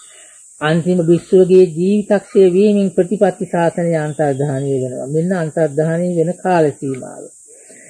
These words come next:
ඉතින් ඒ නිසා ඔබ අනාගතය පිළිබඳව සිතන්න එපා. නූපන් අනාගතයත් අද්දුවන් අස්ථාරයි. අතීතයත් ප්‍රහීනයි.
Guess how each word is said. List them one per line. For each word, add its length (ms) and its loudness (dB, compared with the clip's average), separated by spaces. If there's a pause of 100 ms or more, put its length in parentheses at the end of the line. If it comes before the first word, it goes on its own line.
(160)
ඉතින් 280 0
ඒ 160 4
නිසා 320 2
ඔබ 140 0 (840)
අනාගතය 640 4
පිළිබඳව 400 2 (160)
සිතන්න 420 -2
එපා. 380 2
නූපන් 460 0
අනාගතයත් 760 0
අද්දුවන් 540 0
අස්ථාරයි. 640 2 (1000)
අතීතයත් 640 4
ප්‍රහීනයි. 560 2